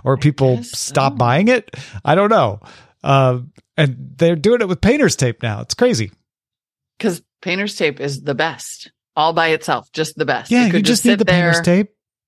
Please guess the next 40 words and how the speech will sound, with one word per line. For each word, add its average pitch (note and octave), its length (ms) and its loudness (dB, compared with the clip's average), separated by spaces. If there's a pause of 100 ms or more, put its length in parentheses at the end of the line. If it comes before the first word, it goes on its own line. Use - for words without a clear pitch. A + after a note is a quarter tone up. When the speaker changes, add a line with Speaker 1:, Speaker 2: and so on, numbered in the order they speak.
(180)
Speaker 2:
and C#3+ 160 -6
be E3+ 180 -2
the E3 100 0
best. B2 680 -6 (1300)
And E3+ 140 0
in, E3 260 -2
in D#3+ 200 -2
fact, D#3 280 -2
yes, C#3 260 0
I C3+ 80 -2
would C#3 160 -8
go C#3 220 2
then C3+ 240 0
and C3+ 100 -2
buy B2+ 220 0
the B2 120 -2
ultra C3+ 380 -2
fine B2 320 -2
line A#2 220 -4
or A#2 80 -6
whatever A#2 260 -4
and A#2 80 -6
be A#2 100 -6
like, A2+ 200 -6 (100)
"This C#3+ 220 -12
is, - 0 -
this, D3+ 720 -16 (200)
this - 200 -20
is - 140 -16
Speaker 1:
And, B2+ 140 2
like, B2 160 2
Speaker 2:
fine." A2+ 60 0
Speaker 1:
is A2+ 80 0
it B2 60 4
really G#3 240 2
that A3 140 2
much G#3+ 180 0
different? A3 440 -2 (360)
Speaker 2:
Yeah. C3 560 -6 (100)
Speaker 1:
Yeah. G#2 180 0